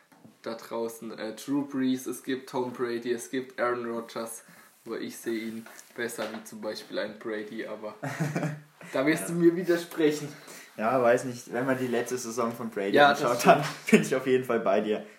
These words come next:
Speaker 2: Ähm, ich hoffe natürlich, dass er bei meinen Bucks nächste Saison ein bisschen mehr liefert. Ja.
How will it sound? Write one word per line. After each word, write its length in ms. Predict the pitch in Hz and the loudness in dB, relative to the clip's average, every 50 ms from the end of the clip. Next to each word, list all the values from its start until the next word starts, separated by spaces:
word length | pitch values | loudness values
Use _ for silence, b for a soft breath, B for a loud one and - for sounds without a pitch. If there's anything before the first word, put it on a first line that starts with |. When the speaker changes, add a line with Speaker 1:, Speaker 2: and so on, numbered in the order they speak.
| B B - | B B -10
Speaker 2:
Ähm, 180 | 101 101 104 101 | -6 -6 -4 -4
ich 120 | 104 - | -2 0
hoffe 180 | 127 131 - 135 | 0 0 0 -2
natürlich, 260 | 113 - 123 110 110 | -2 -2 -2 -2 -2
dass 160 | - 110 117 | -4 -4 -2
er 180 | 113 104 101 95 | -2 -2 -2 -2
bei 200 | - 92 87 90 | -2 -4 -4 -4
meinen 240 | 92 90 92 90 | -6 -6 -8 -6
Bucks 320 | 87 87 92 - - - 90 | -4 -4 -4 -4 -6 -8 -10
nächste 240 | 82 87 - - - | -10 -10 -10 -12 -14
Saison 220 | 90 87 92 90 | -12 -10 -10 -10
ein 80 | 90 87 | -10 -12
bisschen 220 | 87 - 101 95 | -12 -12 -10 -8
mehr 140 | 85 85 90 | -6 -6 -6
liefert. 320 | 92 90 - 82 80 - b b b b b b b b b b | -6 -8 -10 -10 -14 -14 b b b b b b b b b b
Ja. 240 | 95 90 - - | -8 -6 -6 -8